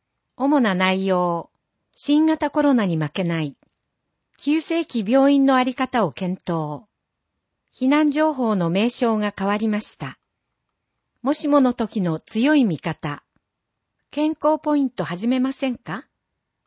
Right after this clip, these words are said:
みんなの広場、情報広場。今月の表紙。バスや電車、タクシーといった公共交通を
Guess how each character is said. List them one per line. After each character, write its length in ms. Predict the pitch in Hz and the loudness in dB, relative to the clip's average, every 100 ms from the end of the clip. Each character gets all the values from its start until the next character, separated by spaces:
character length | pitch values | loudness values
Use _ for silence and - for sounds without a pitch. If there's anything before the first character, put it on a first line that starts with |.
| _ _ _ _ - | _ _ _ _ -2
み 180 | 269 302 | 2 2
ん 80 | |
な 120 | 311 294 | 2 2
の 120 | 247 | 0
広 320 | 220 196 156 | 0 -2 -2
場、 200 | 143 - _ | -4 -10 _
情 280 | 185 247 294 | -4 0 0
報 260 | 294 285 269 | 0 -2 -2
広 320 | - 226 151 | -2 -4 -4
場。 180 | 131 - _ _ _ _ _ _ _ _ _ _ _ _ | -6 -12 _ _ _ _ _ _ _ _ _ _ _ _
今 220 | - 262 | -2 0
月 260 | 269 262 - | 2 0 -2
の 80 | 233 | -2
表 320 | 233 220 233 - | -2 -4 -4 -6
紙。 220 | 208 196 - _ _ _ _ _ _ _ _ _ | -8 -8 -12 _ _ _ _ _ _ _ _ _
バ 120 | 247 | -6
ス 180 | 269 - | -4 -4
や 140 | 196 151 | -4 -2
電 200 | 175 190 | -2 -4
車、 340 | - 170 175 _ _ _ _ _ - | -6 -8 -10 _ _ _ _ _ -10
タ 140 | 277 | -8
ク 100 | - | -8
シ 160 | - 233 | -6 -4
ー 40 | |
と 120 | 208 | -2
い 40 | 180 | -4
っ 60 | |
た 220 | - 202 | -4 -8
公 200 | - 262 | -4 -4
共 220 | 262 285 277 | 0 0 0
交 140 | 285 285 | -2 -4
通 260 | - 185 | -4 -4
を 180 | 160 139 | -2 -4